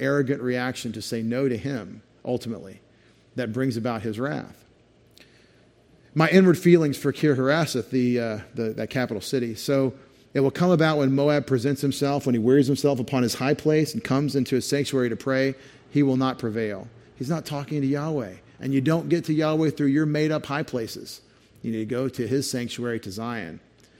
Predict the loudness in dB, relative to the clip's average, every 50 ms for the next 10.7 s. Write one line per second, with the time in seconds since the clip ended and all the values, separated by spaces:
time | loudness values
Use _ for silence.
0 | _ _ _ _ -20 -20 -20 -20 -8 _ 6 6 6 8 6 6 8 8 8 8
1 | 8 8 8 8 8 6 6 4 4 4 6 6 6 6 4 2 2 4 4 4
2 | 6 4 4 6 8 8 8 8 6 4 0 0 0 0 2 2 2 2 2 4
3 | 4 4 4 2 2 2 2 0 2 2 2 2 4 4 4 4 4 4 4 2
4 | 0 -2 -2 0 2 2 0 0 -4 -4 -2 -2 0 0 0 0 0 0 0 -2
5 | -2 -2 0 2 4 6 6 6 6 6 6 4 2 0 -2 -6 -10 -14 -18 _
6 | -20 -20 -16 _ -6 -4 -4 -4 -2 0 2 2 2 2 2 0 0 0 0 -2
7 | -2 -2 -2 -2 -2 -2 -2 -4 -6 -6 -8 -10 -14 _ _ _ _ _ _ _
8 | _ _ _ _ _ _ -20 -18 -12 -6 -2 0 4 6 6 6 6 4 2 2
9 | 2 2 2 2 2 0 0 0 -2 -2 -2 2 2 4 4 4 4 2 2 0
10 | 0 -2 -4 -4 -6 -4 -2 0 0 0 0 -2 -2 -6